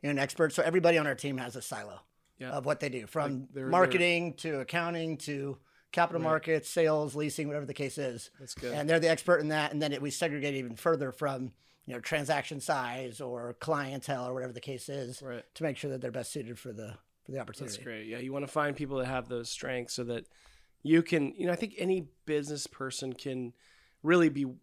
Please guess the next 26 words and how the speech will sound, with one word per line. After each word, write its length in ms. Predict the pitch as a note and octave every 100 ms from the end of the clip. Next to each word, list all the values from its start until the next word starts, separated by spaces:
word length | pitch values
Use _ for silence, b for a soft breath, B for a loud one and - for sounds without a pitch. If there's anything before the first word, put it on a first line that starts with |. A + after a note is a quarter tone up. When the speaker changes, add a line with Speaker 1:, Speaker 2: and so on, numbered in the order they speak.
| -
Speaker 2:
do 140 | D3
well 400 | C3+ D3+ E3 - -
if 240 | F#3 -
they 120 | E3
have, 400 | D3 C#3+ C#3+ C#3
like, 180 | C#3 C3
"Okay, 160 | B2+ C3
I'm 140 | C3
not 240 | C#3+ C3 -
great 240 | B2+ B2+
at 160 | A#2 -
this 240 | B2+ -
marketing 420 | A#2+ A#2 A#2 A2+
thing, 240 | - A#2 A2+
so 140 | B2+
I'm 60 | A#2+
gonna 140 | A#2+
hire 200 | B2+ B2
someone 200 | A#2 A2+
who's 80 | A#2+
Speaker 1:
Right. 180 | C3+ G#2+
Speaker 2:
great 320 | B2+ A#2+ - -
at 140 | -
marketing." 400 | C#2+ - - -
And 100 | -
maybe 180 | F3 F3+